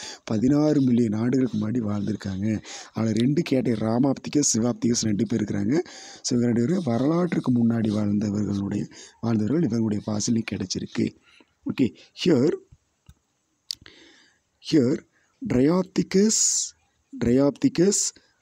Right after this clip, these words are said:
Ramapithecus were hairy and walked like gorillas and chimpanzees.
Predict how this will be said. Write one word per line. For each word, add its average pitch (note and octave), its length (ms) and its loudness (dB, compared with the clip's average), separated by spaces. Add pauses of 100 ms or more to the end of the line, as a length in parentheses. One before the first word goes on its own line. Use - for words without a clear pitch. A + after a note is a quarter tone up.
Ramapithecus C3+ 800 0 (680)
were A#2 240 2 (520)
hairy C#3 600 4 (280)
and G#2 240 0
walked B2 720 0 (320)
like A#2 260 2 (140)
gorillas A#2 520 4 (400)
and A#2+ 460 2 (460)
chimpanzees. G#2+ 600 0